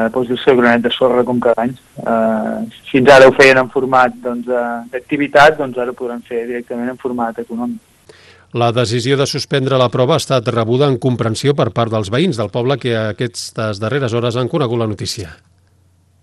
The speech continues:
Speaker 1: De fet, la, la, el nostre, el nostre nucli u, eh, va fer, va ser una votació i pràcticament va ser decisió unànime. Eh, tothom va decidir, eh,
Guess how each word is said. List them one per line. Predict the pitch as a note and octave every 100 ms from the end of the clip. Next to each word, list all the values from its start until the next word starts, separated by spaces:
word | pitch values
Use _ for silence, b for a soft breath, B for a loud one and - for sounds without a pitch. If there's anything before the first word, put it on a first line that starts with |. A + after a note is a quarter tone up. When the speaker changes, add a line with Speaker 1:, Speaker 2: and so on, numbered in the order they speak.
| _ _ _
Speaker 1:
De | D#3+
fet, | - F3 F#3+ _ _ F#3
la, | E3 D3+ D3+
la, | D#3 D3
el | D3 D3+
nostre, | - F3
el | E3 D#3+ D3+ C#3 C3+ C3+ C#3
nostre | D3 - E3+
nucli | D#3+ D#3+ D#3
u, | D3+ E3 G3
eh, | - _ C#3 C3+ C3 C3+
va | C3+ D3
fer, | E3 D#3
va | D#3
ser | -
una | E3 D3+
votació | D3+ C3 - C#3+ C#3 _ -
i | C#3+ C3
pràcticament | C#3 C3 C#3+ C#3+ C#3
va | C#3 -
ser | C#3+ C3+ B2+
decisió | - C3+ C3 B2+
unànime. | B2 B2+ C3+ - _ _ _
Eh, | B2 A#2+ A#2 A2+ _ _ -
tothom | B2 B2
va | A#2+ B2
decidir, | C3 B2 B2+ A#2+ - _ - _ _ _ _
eh, | -